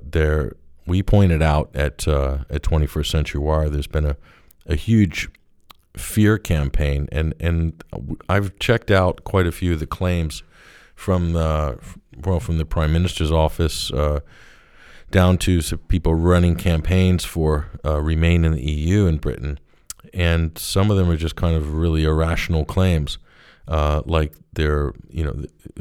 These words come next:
Britain wouldn't be able to, uh, uh, sell its products, uh, in Europe, and, uh, anybody who's an E U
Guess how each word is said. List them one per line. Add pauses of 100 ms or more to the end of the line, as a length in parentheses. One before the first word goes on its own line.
(140)
Britain
wouldn't
be
able
to,
uh, (500)
uh,
sell
its
products,
uh,
in
Europe,
and,
uh,
anybody
who's
an
E
U